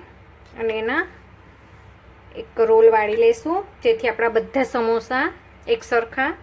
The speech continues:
બને. તો તમારે જે સાઇઝના બા-, બનાવવા હોય તે સાઇઝના નાના મોટા તમારે લુયાના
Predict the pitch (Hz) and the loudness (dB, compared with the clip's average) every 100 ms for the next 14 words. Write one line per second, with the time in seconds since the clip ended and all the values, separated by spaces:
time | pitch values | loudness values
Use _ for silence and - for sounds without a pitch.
0 | - - - - - - - 233 233 254 | -20 -20 -20 -20 -20 -20 -6 -2 -2 -2
1 | 359 381 - - - - - - - 226 | -8 -12 -20 -20 -20 -20 -20 -20 -14 -8
2 | 233 226 220 226 233 233 240 214 220 226 | -4 -2 0 2 2 2 0 -2 -2 -2
3 | 220 220 - 220 226 240 240 233 208 190 | 0 -2 -2 -4 -4 -2 -4 -4 -8 -6
4 | 220 226 233 220 214 226 226 220 214 214 | -2 0 0 -4 -4 -4 -4 -4 -4 -4
5 | 214 214 214 202 202 214 262 _ 220 214 | -6 -8 -10 -8 -8 -8 -12 _ -10 -8
6 | 208 208 208 214 220 233 | -8 -8 -10 -8 -6 -6